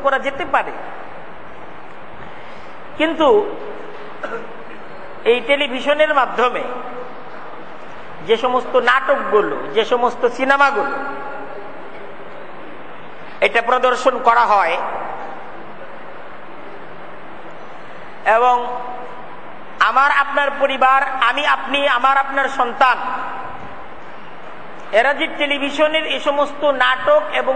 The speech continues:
এ সমস্ত সিনেমাগুলো দেখে, এ সমস্ত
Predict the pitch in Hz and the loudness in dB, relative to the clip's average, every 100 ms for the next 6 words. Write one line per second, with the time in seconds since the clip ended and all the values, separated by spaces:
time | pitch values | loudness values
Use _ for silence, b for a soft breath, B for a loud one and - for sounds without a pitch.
0 | 269 247 - 269 262 - 240 247 240 240 | 0 -2 0 0 0 -2 -4 2 2 4
1 | 240 226 220 214 214 160 - - - - | 2 4 2 2 0 -2 -4 -10 -10 -10
2 | - - - - - - - - - - | -10 -10 -10 -10 -10 -10 -10 -10 -10 -10
3 | - - - - - - - - - - | -10 -10 -10 -10 -10 -10 -10 -10 -10 -10
4 | - - - - - - - - - - | -12 -12 -12 -12 -12 -12 -12 -12 -12 -12
5 | - - - - 220 294 311 - | -12 -12 -8 -2 4 4 4 4